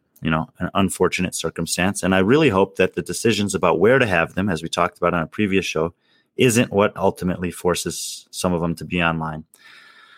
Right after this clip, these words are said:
<clears throat> Um, yeah, I still think that there's an opportunity for,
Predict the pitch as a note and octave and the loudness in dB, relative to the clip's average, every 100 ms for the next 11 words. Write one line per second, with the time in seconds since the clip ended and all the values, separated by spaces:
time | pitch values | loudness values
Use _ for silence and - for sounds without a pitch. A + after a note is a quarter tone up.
0 | _ - - - - - - _ - G#2+ | _ -6 -2 2 2 0 -6 _ -4 0
1 | A2+ A2 A2 G#2+ _ _ _ _ _ _ | 2 2 0 -6 _ _ _ _ _ _
2 | _ _ - - A2 A#2+ F2+ - A2+ A2 | _ _ -16 -4 2 2 2 2 2 2
3 | G#2 - G#2 G2 G2 F#2+ F#2+ G2 G2+ G2 | 2 4 4 4 2 2 0 -2 0 0
4 | F#2+ F#2+ - F#2 F#2 F#2+ F#2 | 2 0 -2 2 4 4 2